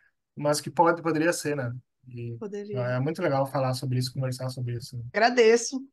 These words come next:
Speaker 2: você, Augusto, e eu acho que dá pra eu fazer a última pergunta, assim, pra, só pra, né, a gente fechar o nosso assunto. O que que você acha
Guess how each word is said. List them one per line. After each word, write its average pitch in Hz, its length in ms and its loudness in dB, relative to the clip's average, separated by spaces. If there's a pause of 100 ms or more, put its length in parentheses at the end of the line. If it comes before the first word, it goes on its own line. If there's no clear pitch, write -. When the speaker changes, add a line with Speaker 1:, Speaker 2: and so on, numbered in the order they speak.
Speaker 2:
você, 233 520 6
Augusto, 247 600 4
e 294 80 0
eu 294 160 4
acho 285 220 6
que 349 60 -8
dá 302 160 0
pra 311 100 -4
eu 302 60 0
fazer 311 300 -2
a 294 100 0
última 302 280 -4
pergunta, 294 580 -2
assim, 269 380 -2
pra, 277 360 2
só 262 260 0
pra, 269 480 -2 (340)
né, 254 300 0
a 233 80 0
gente 262 240 -6
fechar 247 540 -2 (520)
o 240 140 0
nosso 233 320 4
assunto. 254 580 -2 (240)
O 277 120 -2
que 320 100 -2
que 403 120 0
você 440 280 0
acha 262 800 2